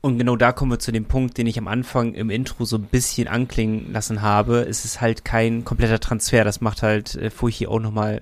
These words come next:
deutlich, weil wir verpflichten ihn halt nicht so wirklich. Das ist ja diese Thematik mit Förderlizenz,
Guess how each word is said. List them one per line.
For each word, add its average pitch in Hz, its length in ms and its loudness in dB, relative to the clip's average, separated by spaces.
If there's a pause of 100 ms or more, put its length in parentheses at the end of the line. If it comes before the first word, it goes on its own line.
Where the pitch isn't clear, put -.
deutlich, 117 600 2
weil 107 420 0
wir - 280 -6
verpflichten - 560 -6
ihn 107 260 -4
halt - 180 -6
nicht 113 220 -4
so 104 160 -6
wirklich. 127 360 -2
Das 104 120 -4
ist 101 140 -8
ja 104 60 -6
diese 104 220 -6
Thematik 107 380 -4
mit 101 140 -10
Förderlizenz, 117 680 0